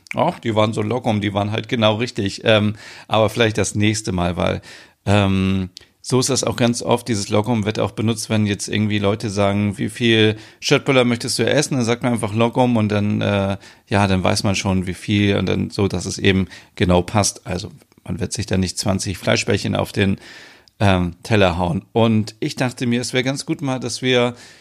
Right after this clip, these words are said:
uns mal Gedanken machen. Es geht ja jetzt immer m-, näher an, äh, ähm, Richtung, äh,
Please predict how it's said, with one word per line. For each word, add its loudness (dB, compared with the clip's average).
uns 0
mal 4
Gedanken 0
machen. 0
Es -4
geht -6
ja -2
jetzt -4
immer 2
m-, 0
näher 2
an, 2
äh, -2
ähm, -6
Richtung, -2
äh, -4